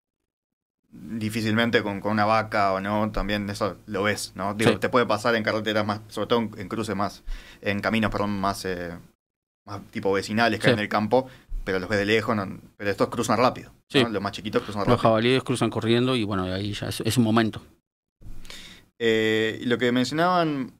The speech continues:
Speaker 1: varios más temprano hoy con el tema de la carretera es que la pregunta que les planteamos también era si respetaban estos carteles, ¿no? Varios los habían visto. Eh, dice, por ejemplo,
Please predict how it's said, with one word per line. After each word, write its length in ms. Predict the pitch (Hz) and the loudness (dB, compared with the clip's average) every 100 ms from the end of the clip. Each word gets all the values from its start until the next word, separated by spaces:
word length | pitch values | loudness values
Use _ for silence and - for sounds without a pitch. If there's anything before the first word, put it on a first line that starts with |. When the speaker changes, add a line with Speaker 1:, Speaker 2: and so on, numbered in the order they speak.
| - | -6
Speaker 1:
varios 320 | 123 139 143 | 2 2 4
más 120 | 127 | 0
temprano 600 | 123 120 - 135 127 113 - | -2 -2 0 2 2 -2 -4
hoy 280 | 127 127 110 | 0 0 0
con 180 | 113 101 | -4 -4
el 80 | |
tema 420 | 101 117 113 110 107 | -2 0 2 0 0
de 100 | 110 | 0
la 80 | |
carretera 480 | 110 107 110 131 131 - | 0 0 0 2 2 -2
es 80 | |
que 120 | - 107 | -6 -2
la 80 | 98 | 0
pregunta 220 | 113 117 | 0 0
que 60 | 104 | -2
les 80 | |
planteamos 420 | 104 104 113 113 110 | -4 -2 0 0 -2
también 240 | 113 117 | -2 2
era 240 | 123 139 - _ _ | 2 0 -6 _ _
si 100 | - | -14
respetaban 580 | - 110 139 117 98 - - _ _ _ | -14 2 4 4 0 -8 -20 _ _ _
estos 200 | 107 104 | -20 -12
carteles, 380 | 98 - 110 92 | -10 -4 -4 -2
¿no? 160 | 110 113 | 0 2
Varios 220 | 113 107 | 2 0
los 140 | 107 | 2
habían 200 | 113 117 | 2 2
visto. 380 | 120 107 143 151 - - - _ _ - | 0 0 0 0 -10 -20 -20 _ _ -2
Eh, 640 | 110 104 104 104 98 98 95 95 95 95 - _ _ _ _ | 0 2 0 0 -2 -4 -6 -8 -8 -10 -14 _ _ _ _
dice, 560 | 117 110 107 - 113 110 110 - | -8 -4 -2 0 0 0 -4 -6
por 120 | 107 | -4
ejemplo, 460 | 117 107 110 104 | -2 0 0 0